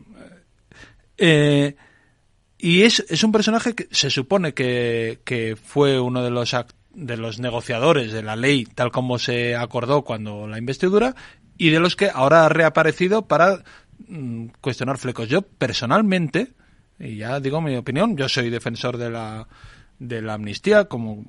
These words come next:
políticamente, y creo que la ley que registraron en su momento era bastante inmaculada. Creo que la enmienda que pactaron, yo, vamos, personalmente sospe-, pensaba que no iban a aprobar ninguna enmienda,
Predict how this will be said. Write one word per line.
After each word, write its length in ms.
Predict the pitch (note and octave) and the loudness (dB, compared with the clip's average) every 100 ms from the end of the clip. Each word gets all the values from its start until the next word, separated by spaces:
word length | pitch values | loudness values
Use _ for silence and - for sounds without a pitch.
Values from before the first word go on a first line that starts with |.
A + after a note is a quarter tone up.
| - _ | -20 _
políticamente, 640 | A#2+ A#2+ B2+ D#3 G3+ A3 | -6 -4 -2 0 0 0
y 40 | |
creo 240 | - D#3 F3+ | 2 4 4
que 100 | D#3 | 2
la 100 | C3+ | 2
ley 160 | E3+ | 2
que 120 | F#3+ D#3 | 2 0
registraron 400 | C#3 C#3 D#3+ E3 | 0 -4 -4 -4
en 60 | |
su 100 | D3 | -4
momento 300 | D#3+ F3+ E3+ | -6 -4 -2
era 200 | D3+ C#3+ | 0 0
bastante 380 | C3 B2 C#3+ C#3 | -2 -6 -6 -6
inmaculada. 640 | C3 A2 G#2 G2+ F#2+ - - _ _ _ _ _ _ _ - | -6 -8 -10 -12 -12 -18 -20 _ _ _ _ _ _ _ 0
Creo 240 | D#3 A#3 | 2 4
que 80 | F#3 | 2
la 200 | C#3+ C3 | 2 0
enmienda 320 | B2+ E3 A#3+ | -2 -2 -2
que 100 | G#3 | -2
pactaron, 920 | C#3+ A#2+ D#3+ D#3 D3 C#3 B2+ A#2+ A#2 - _ | -4 -2 2 2 2 0 -2 -6 -10 -16 _
yo, 200 | D3 D#3 | -4 -2
vamos, 380 | D#3+ C3 C#3+ - | 0 0 0 0
personalmente 720 | - A#2+ B2 C#3 F3+ A3+ G#3+ _ _ _ _ _ _ _ - | -6 -4 -2 -2 -2 -2 -4 _ _ _ _ _ _ _ -14
sospe-, 560 | - - A2+ - A#2+ - C#3 | -6 -6 -6 -10 -12 -14 -10
pensaba 600 | - A2 - D#3 F#3+ A#3 | -8 -4 6 6 6 2
que 140 | - A#2+ | -2 -2
no 100 | D3+ | 0
iban 180 | F#3+ | 2
a 40 | D#3+ | 0
aprobar 300 | C3+ C#3 G3 | 2 2 2
ninguna 260 | D3+ B2+ | 0 -2
enmienda, 400 | A#2 G#2+ G2+ F#2+ | -4 -6 -8 -14